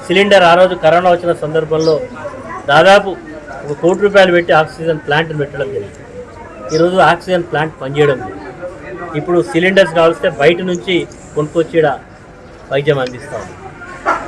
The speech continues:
అదేవిధంగా చాలా విషయాలలో ఇక్కడ మరి అధికారుల యొక్క నిర్లక్ష్యం, ప్రజా ప్రతినిధుల యొక్క నిర్లక్ష్యం ఇక్కడ కనబడుతుంది. నేను ఇక్కడ శ్రీధర్ బాబు గారికి చెప్తా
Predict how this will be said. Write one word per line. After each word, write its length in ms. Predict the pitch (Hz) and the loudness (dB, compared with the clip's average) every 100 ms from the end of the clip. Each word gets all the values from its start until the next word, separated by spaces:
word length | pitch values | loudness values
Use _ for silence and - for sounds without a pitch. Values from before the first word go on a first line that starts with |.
| 156 | 0
అదేవిధంగా 560 | 175 202 196 202 196 190 175 - - - - - - - - - - - - - | 4 6 6 4 6 4 2 -10 -12 -14 -14 -14 -14 -14 -14 -16 -16 -18 -16 -2
చాలా 260 | 156 202 233 226 | 4 6 6 6
విషయాలలో 500 | 220 214 208 208 214 208 - - - 160 | 4 6 6 6 2 -2 -16 -16 -14 -8
ఇక్కడ 180 | 175 170 156 - 143 - - - - - - - - - - | 0 2 2 0 -16 -20 -20 -20 -20 -20 -20 -20 -20 -18 -6
మరి 160 | 156 151 143 - - - - - - - - | 0 0 -2 -10 -20 -20 -20 -20 -20 -16 -6
అధికారుల 420 | 143 175 170 160 | -4 2 4 6
యొక్క 180 | 156 156 143 | 4 4 -2
నిర్లక్ష్యం, 460 | 143 151 156 - 156 - - - - - - | 2 2 2 0 -4 -4 -16 -16 -16 -16 -6
ప్రజా 220 | 139 156 160 156 - - - - - - - - 381 - - - - - - - - | 0 4 4 2 -4 -18 -18 -18 -20 -20 -20 -20 -18 -18 -18 -20 -20 -20 -20 -18 -2
ప్రతినిధుల 360 | 151 160 185 180 | 0 2 2 4
యొక్క 160 | 170 156 | 4 2
నిర్లక్ష్యం 380 | 151 165 160 170 | 2 2 0 -2
ఇక్కడ 140 | 143 127 | -2 -2
కనబడుతుంది. 400 | 123 123 117 101 127 | -4 -4 -6 -14 -6
నేను 120 | 165 | -4
ఇక్కడ 140 | 180 170 | -2 -2
శ్రీధర్ 260 | 185 196 196 | 0 2 4
బాబు 140 | 190 185 | 4 4
గారికి 220 | 185 180 | 2 2
చెప్తా 220 | 147 - | -2 -2